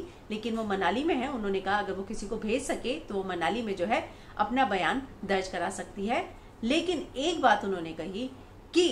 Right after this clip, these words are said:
इस पूरे केस में जो है महेश भट्ट की भी जांच होना बहुत जरूरी है। उन्होंने आदित्य चोपड़ा का भी नाम लिया, करण का भी लिया। इतना ही नहीं, उनका,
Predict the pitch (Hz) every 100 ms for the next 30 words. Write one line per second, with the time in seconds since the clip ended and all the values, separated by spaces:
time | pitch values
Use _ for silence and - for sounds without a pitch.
0 | - - - - - 294 349 403 - 233
1 | 214 220 185 170 170 180 180 196 269 233
2 | 240 - - 185 240 - 175 185 196 -
3 | 185 160 208 - - 196 196 320 - 196
4 | 170 165 165 196 196 180 180 180 170 175
5 | 247 226 190 180 180 151 160 151 147 135
6 | 160 277 - - - - 294 359 330 196
7 | 175 160 160 165 - - - 254 262 302
8 | 302 262 269 349 392 - - 240 226